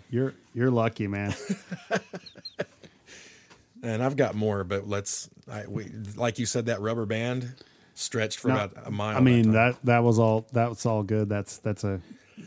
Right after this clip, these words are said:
Speaker 1: um, that's the best story you could hear that, you know, that's so,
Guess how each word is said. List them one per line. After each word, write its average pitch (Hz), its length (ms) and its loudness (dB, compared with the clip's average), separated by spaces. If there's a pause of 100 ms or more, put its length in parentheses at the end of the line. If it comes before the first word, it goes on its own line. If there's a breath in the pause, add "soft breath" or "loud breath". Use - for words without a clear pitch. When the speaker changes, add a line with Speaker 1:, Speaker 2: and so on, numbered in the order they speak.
(140)
Speaker 1:
um, 101 360 -2 (280 loud breath)
that's 120 200 0
the 110 100 -2
best 104 380 4
story 113 340 6
you 113 100 6
could 110 120 2
hear 110 320 4
that, 104 220 -4 (400)
you 110 120 2
know, 101 240 -2 (400)
that's 107 220 -8
so, 104 360 -2